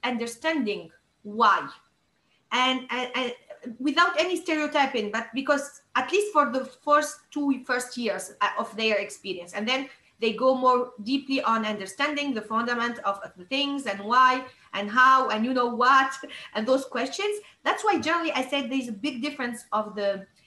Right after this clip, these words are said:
the, the perception of someone who did research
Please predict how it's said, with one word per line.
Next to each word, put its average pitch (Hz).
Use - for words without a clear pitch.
the, 202
the 208
perception 330
of -
someone 269
who 226
did 226
research 214